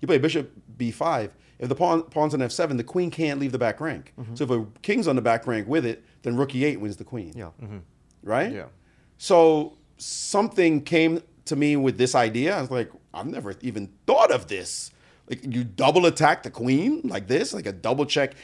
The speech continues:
Speaker 1: and the queen's kinda mated 'cause wherever it goes, the rook's gonna land on the square. So I, then I started creating something around that,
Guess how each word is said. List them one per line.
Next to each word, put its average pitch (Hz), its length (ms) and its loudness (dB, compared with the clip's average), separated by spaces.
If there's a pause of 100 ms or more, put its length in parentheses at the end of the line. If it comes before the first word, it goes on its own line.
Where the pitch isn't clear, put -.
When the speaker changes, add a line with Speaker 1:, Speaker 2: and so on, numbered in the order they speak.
(100)
Speaker 1:
and 123 140 -2
the - 20 -6
queen's 165 260 4
kinda 165 200 6
mated 147 440 2
'cause 127 120 2
wherever 135 220 4
it 120 100 0
goes, 131 240 6
the 113 100 0
rook's 131 240 0
gonna 120 160 0
land 117 220 -2
on 117 60 -6
the 110 60 -8
square. 180 380 -6 (380)
So - 160 2
I, 131 100 8
then 127 100 0
I 127 80 2
started 135 300 2
creating 165 280 0
something 131 260 2
around 127 240 2
that, 104 320 0